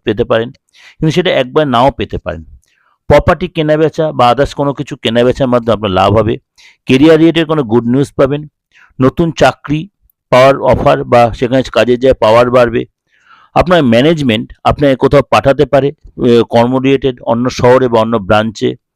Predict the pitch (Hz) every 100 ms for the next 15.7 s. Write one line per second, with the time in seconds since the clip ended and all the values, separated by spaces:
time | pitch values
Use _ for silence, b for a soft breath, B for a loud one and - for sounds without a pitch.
0 | b b b b - 143 156 120 139 -
1 | 156 151 123 123 131 135 - 101 - 101
2 | 113 110 135 - 104 - 135 131 120 110
3 | 123 110 107 - 101 107 107 143 151 117
4 | 98 113 113 113 107 135 - 101 101 101
5 | 104 82 82 80 _ _ b b b b
6 | - 180 185 170 240 _ _ _ _ -
7 | - 143 196 165 160 135 135 - _ 160
8 | 151 135 127 135 151 170 170 143 139 147
9 | - 117 139 143 147 - 131 131 139 151
10 | _ _ _ b b 139 147 147 151 151
11 | 131 127 139 139 139 117 104 - 131 131
12 | 143 - _ - 127 147 131 127 135 147
13 | 120 131 135 120 127 135 131 110 127 139
14 | 131 117 - 117 - _ - 113 131 123
15 | 131 113 110 113 113 110 117